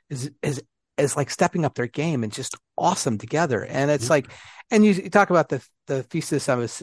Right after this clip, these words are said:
Speaker 1: Fishes episodes. So many people I know when,
Speaker 2: Yeah.
Speaker 1: like, get together, they go, "Yeah, that,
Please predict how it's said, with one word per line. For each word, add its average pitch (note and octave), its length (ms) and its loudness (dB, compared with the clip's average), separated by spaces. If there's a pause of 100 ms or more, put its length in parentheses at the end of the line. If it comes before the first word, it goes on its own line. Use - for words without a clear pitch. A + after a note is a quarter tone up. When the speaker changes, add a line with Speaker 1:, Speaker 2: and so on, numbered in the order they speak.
Speaker 1:
Fishes C#3 320 -2
episodes. A2 560 -2 (260)
So G#3+ 340 6
many F3+ 180 6
people B2 600 0 (340)
I D#3 260 2
know G2 500 -6 (260)
when, C3+ 260 2
Speaker 2:
Yeah. B2 60 -4 (140)
Speaker 1:
like, C3+ 160 2
get D3+ 140 2
together, C3 320 2
they A#2+ 100 2
go, A2+ 140 0
"Yeah, A2 320 -2
that, G#2+ 240 -2